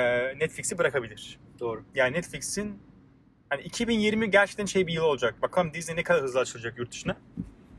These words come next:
Speaker 1: O çok önemli bir soru bence. E, ve açıldığı zaman Netflix'in rakamları ciddi düşebilir. Göreceğiz.
Speaker 2: Evet.
Speaker 1: Ama dediğin gibi Apple aslında Netflix'i alsa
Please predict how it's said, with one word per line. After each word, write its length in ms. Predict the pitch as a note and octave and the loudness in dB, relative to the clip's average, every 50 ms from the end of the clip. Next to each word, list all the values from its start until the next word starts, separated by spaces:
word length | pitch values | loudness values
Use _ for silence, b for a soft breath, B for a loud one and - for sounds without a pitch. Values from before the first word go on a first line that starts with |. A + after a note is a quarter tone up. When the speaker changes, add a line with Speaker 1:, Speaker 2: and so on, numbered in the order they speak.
| - - - | -14 -4 -2
Speaker 1:
O 100 | D#3 D3+ | 0 0
çok 180 | - D#3+ C3+ C#3 | 0 0 0 0
önemli 220 | C3 B2 A#2+ A2+ | 0 -2 -2 -4
bir 40 | A2+ | -6
soru 280 | - - A#2+ A2+ A2 | -6 -6 -6 -6 -4
bence. 320 | A2 A2 G#2+ G#2+ - D3+ C#3+ - - - - b b b b b b b b b - _ _ _ - | -4 -6 -4 -4 -6 -6 -6 -8 -14 -20 -20 b b b b b b b b b -20 _ _ _ 2
E, 60 | C3 B2+ B2 A#2+ A#2 A#2 A#2 A2+ A2+ A#2 A#2 A#2+ - - - - - - - _ _ _ _ _ _ _ _ - | 4 6 6 6 4 4 4 2 2 0 0 -2 -6 -12 -20 -20 -20 -20 -20 _ _ _ _ _ _ _ _ 2
ve 60 | F3 | 2
açıldığı 340 | D#3+ D#3+ - - D#3+ D3 E3 | 2 4 2 0 -4 -4 -2
zaman 280 | C#3+ C3+ C#3 D3+ D#3 D#3+ | 2 4 4 4 2 0
Netflix'in 500 | D#3 C#3+ - - D#3 - - - D#3 C#3+ | -8 -10 -10 -10 -12 -8 -8 -8 -4 -2
rakamları 520 | C#3 C#3 - - C#3 C3+ C3 C#3+ D3+ D3 | -2 -2 0 -2 -4 -2 -4 -6 -8 -8
ciddi 260 | C3+ B2+ A#2 - C3+ | -10 -16 -16 -14 -12
düşebilir. 540 | A#2+ - - C#3 B2+ D#3 A3+ A#3+ - - - - - - - - _ _ _ _ _ _ _ | -10 -8 -6 -6 -6 -6 -8 -10 -12 -12 -18 -20 -20 -20 -20 -20 _ _ _ _ _ _ _
Göreceğiz. 500 | - F3 D#3+ C3+ A2+ G#2 - - - - - - - - - - _ _ _ _ - | 4 4 4 4 2 -4 -10 -12 -14 -16 -18 -20 -20 -20 -20 -20 _ _ _ _ -6
Speaker 2:
Evet. 100 | C#3+ C3+ | 0 4
Speaker 1:
Ama 140 | E3+ G3 F#3+ | 6 6 6
dediğin 220 | G3 F#3 G3 F3+ | 4 2 0 0
gibi 260 | D#3 B2 B2 A#2+ C3 E3 | 0 -2 -2 -2 0 0
Apple 180 | D#3+ - F3 | 0 4 4
aslında 320 | F3 E3+ D#3 - - D#3 D#3+ | 4 4 4 2 -2 -6 -6
Netflix'i 280 | D#3+ - - - - C3+ | -8 -8 -6 -6 -2 2
alsa 440 | D#3 D#3+ F3 E3+ - - F#3 A3 | 4 4 4 4 4 2 2 0